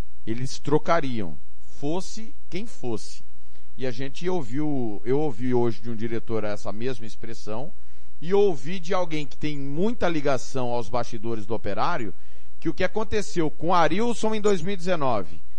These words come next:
e em dois mil e vinte com o Glauber e vinte e um também com o Glauber,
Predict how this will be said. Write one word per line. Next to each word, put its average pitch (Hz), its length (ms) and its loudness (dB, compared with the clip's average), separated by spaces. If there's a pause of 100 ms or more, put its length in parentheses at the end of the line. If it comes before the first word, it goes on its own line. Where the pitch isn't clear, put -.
(240)
e 151 120 0
em 190 100 0
dois 190 220 0
mil 175 180 0
e 165 60 -2
vinte 131 400 0
com 117 180 0
o - 20 0
Glauber 135 440 0
e 123 60 0
vinte 113 260 -2
e - 60 -2
um 120 60 0
também 110 300 0
com 104 160 0
o - 20 0
Glauber, 127 520 0